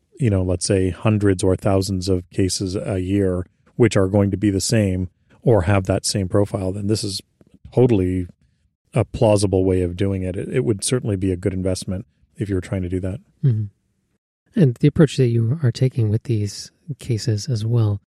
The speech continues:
Speaker 2: at least as far as I understand the, the latest prototype, y-, you don't even need to bother with the pantograph.
Speaker 1: Yeah.
Speaker 2: Because you're actually doing the, the lugs as a completely separate piece. Then you're
Speaker 1: Yes.
Speaker 2: able to solder those in because these cases are being made from precious metals like silver and, and
Speaker 1: Mm-hmm.
Speaker 2: palladium.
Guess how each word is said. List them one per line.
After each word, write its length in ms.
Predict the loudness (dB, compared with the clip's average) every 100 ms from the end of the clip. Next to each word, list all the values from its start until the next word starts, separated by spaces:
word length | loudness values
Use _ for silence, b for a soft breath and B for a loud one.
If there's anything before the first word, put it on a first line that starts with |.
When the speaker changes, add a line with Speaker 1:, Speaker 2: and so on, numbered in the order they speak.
| _ _ _
Speaker 2:
at 80 | -4
least 200 | -2 -2
as 240 | -2 -2
far 120 | -2
as 80 | 0
I 40 |
understand 340 | -2 -2 -2 -2
the, 80 | 0
the 140 | 0
latest 280 | 0 0 -4
prototype, 480 | 2 2 2 -4 -4 b b -6
y-, 60 |
you 160 | -2 0
don't 100 | 0
even 160 | 2 0
need 120 | -2
to 60 |
bother 320 | 0 2 2 0
with 140 | -4
the 80 | 0
pantograph. 440 | 0 0 -4 -10 -14 _ _
Speaker 1:
Yeah. 160 | 2 2
Speaker 2:
Because 320 | 0 -2 0
you're 220 | 0 2
actually 480 | 0 -4 -4 -4 -4 -6 -4
doing 420 | 0 2 2 0
the, 400 | -2 -4 -4 -6 -8
the 120 | -4
lugs 340 | 2 2 0 -2
as 100 | -4
a 160 | -6
completely 360 | -6 -4 -4 -4
separate 280 | -6 -8 -4
piece. 220 | -4 -2
Then 120 | -2
you're 60 | 0
Speaker 1:
Yes. 100 | 2
Speaker 2:
able 100 | 0
to 60 |
solder 280 | 0 0 2
those 260 | 2 0 2
in 200 | 0 -2 b b
because 260 | -4 -2 -2
these 140 | -2
cases 340 | -2 -4 -4 -4
are 80 | -2
being 280 | -2 0 -2
made 260 | -2 -4
from 220 | -6 -8
precious 340 | -4 -4 -4 0
metals 420 | 0 0 -6 -4
like 280 | -4 -4 -12
silver 440 | -6 -2 -2 -2 -6
and, 140 | -4
and 120 | -2
Speaker 1:
Mm-hmm. 100 | 0
Speaker 2:
palladium. 360 | 2 0 -4